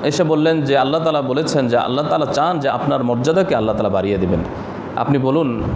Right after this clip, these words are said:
আপনার মর্যাদাকে আল্লাহ তাআলা কীভাবে বাড়িয়ে দিবেন? নবী করিম সাল্লাল্লাহু আলাইহি ওয়াসাল্লাম জবাবে বললেন যে, "আমি জানি না, আল্লাহই ভালো জানেন যে আমার মর্যাদা তিনি কীভাবে বাড়িয়ে দিবেন।" তখন আল্লাহ রাব্বুল আলামিন বললেন, "ইদা যুকিরতু, ইদা যুকিরতু,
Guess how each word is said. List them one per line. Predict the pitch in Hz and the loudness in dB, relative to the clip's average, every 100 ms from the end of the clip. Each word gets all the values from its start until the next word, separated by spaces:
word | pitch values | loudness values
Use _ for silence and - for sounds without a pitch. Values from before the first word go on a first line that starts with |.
| - | -4
আপনার | 117 - 139 | -4 -2 -2
মর্যাদাকে | 123 120 127 151 170 | 0 -2 0 0 0
আল্লাহ | 135 123 | 0 0
তাআলা | 117 107 | 0 0
কীভাবে | 110 117 127 | 0 0 2
বাড়িয়ে | 113 110 | 2 2
দিবেন? | 107 107 - - - - - - - - - - | 2 2 0 -4 -8 -10 -10 -12 -10 -10 -8 -4
নবী | 117 127 | -2 0
করিম | 143 165 | 0 0
সাল্লাল্লাহু | 143 147 139 156 156 | 0 0 2 2 2
আলাইহি | 147 143 147 | 0 0 -2
ওয়াসাল্লাম | 143 139 143 139 139 139 - | -2 -2 0 0 -2 -4 -2
জবাবে | 120 143 143 | 0 0 0
বললেন | 135 127 131 143 131 127 - - - - - - - 98 | -2 -2 -2 -2 -2 -6 -6 -8 -10 -10 -10 -10 -4 0
যে, | 120 127 131 87 - - | 2 2 2 -2 -6 0
"আমি | 143 | 2
জানি | 143 123 127 | 2 2 2
না, | 104 | 0
আল্লাহই | 104 127 | 0 0
ভালো | 139 110 | -2 -2
জানেন | 107 101 101 | -2 -2 0
যে | 98 | 0
আমার | 104 120 | 0 0
মর্যাদা | 104 110 117 | 0 0 2
তিনি | 117 101 | 2 0
কীভাবে | 104 104 101 | 0 0 0
বাড়িয়ে | 90 90 90 | 0 2 2
দিবেন।" | 87 90 90 - - - - - - - | 2 0 -2 -6 -10 -6 -2 -2 -4 -4
তখন | 110 107 107 | -2 0 0
আল্লাহ | 113 | 0
রাব্বুল | 117 117 | 0 0
আলামিন | 120 117 117 120 117 120 - - | 2 2 0 -2 -4 -6 -6 -2
বললেন, | 113 117 113 117 - - - - - - - - - - - | 0 2 0 -2 -4 -6 -8 -10 -10 -10 -10 -8 -10 -10 -6
"ইদা | 113 117 117 | -2 2 2
যুকিরতু, | 110 156 - 147 147 131 123 117 | 2 0 0 -2 0 0 2 2
ইদা | 113 131 135 | 2 2 2
যুকিরতু, | 123 117 143 143 127 127 123 117 | 0 -2 0 0 2 2 2 2